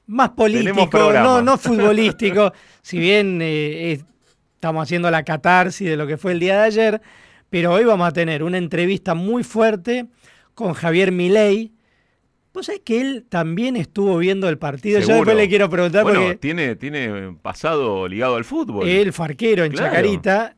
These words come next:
Speaker 1: y estuvo ayer tuiteando mucho sobre el Dibu Martínez.
Speaker 2: Ah, mirá.
Speaker 1: Vamos a preguntarle, pero bueno, también vamos a hablar de política, de lo que fue la condena a Cristina Kirchner,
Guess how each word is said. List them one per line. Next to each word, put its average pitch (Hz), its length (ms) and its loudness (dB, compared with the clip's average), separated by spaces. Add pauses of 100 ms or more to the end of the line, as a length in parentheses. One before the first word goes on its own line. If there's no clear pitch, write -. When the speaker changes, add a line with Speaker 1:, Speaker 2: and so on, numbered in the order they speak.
(120)
Speaker 1:
y 202 160 -8
estuvo 269 460 -8
ayer 226 540 -6 (500)
tuiteando 220 640 -2
mucho 240 640 -4
sobre 170 320 -4
el 170 100 -2
Dibu 202 240 -2
Martínez. 160 800 -6 (580)
Speaker 2:
Ah, 117 240 -18
mirá. 90 260 -12
Speaker 1:
Vamos 233 300 2
a 220 40 2
preguntarle, 220 400 2
pero 156 160 -2
bueno, 165 180 0
también 139 300 -8
vamos 185 160 2
a 170 40 4
hablar 156 200 0
de 160 100 0
política, 202 800 0
de 151 80 -2
lo 147 100 -6
que 147 100 -8
fue 185 140 -4
la 165 140 2
condena 165 360 -2
a 151 60 -4
Cristina 170 460 -4
Kirchner, 185 720 -4